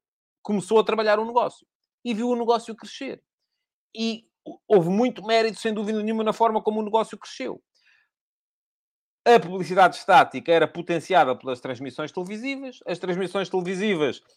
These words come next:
eh, eram trocadas, ou os contratos iam sendo prolongados com os clubes à custa de investimento, de dinheiro fresco. Os clubes estavam sempre aflitos de dinheiro. Para receberem dinheiro, prolongavam o contrato.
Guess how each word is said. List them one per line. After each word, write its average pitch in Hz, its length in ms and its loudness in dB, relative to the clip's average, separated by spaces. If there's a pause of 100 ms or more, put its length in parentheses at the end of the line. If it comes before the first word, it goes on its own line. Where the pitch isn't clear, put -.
(120)
eh, 165 300 6
eram 190 260 8
trocadas, 180 720 2
ou 160 220 4
os 147 100 -6
contratos 180 480 2
iam 160 100 -6
sendo 175 220 -8
prolongados 175 560 0
com 175 140 -4
os 170 100 -6
clubes 208 420 -4 (280)
à 190 160 6
custa 226 500 0
de 196 420 2
investimento, 220 720 -4
de 175 100 -6
dinheiro 180 280 -2
fresco. 240 460 -4
Os 165 80 -12
clubes 220 260 -6
estavam 196 280 2
sempre 196 260 -4
aflitos 196 400 -8
de 196 60 -14
dinheiro. 247 320 4 (240)
Para 240 180 8
receberem 214 420 2
dinheiro, 208 380 0 (220)
prolongavam 196 580 4
o 196 100 0
contrato. 247 480 4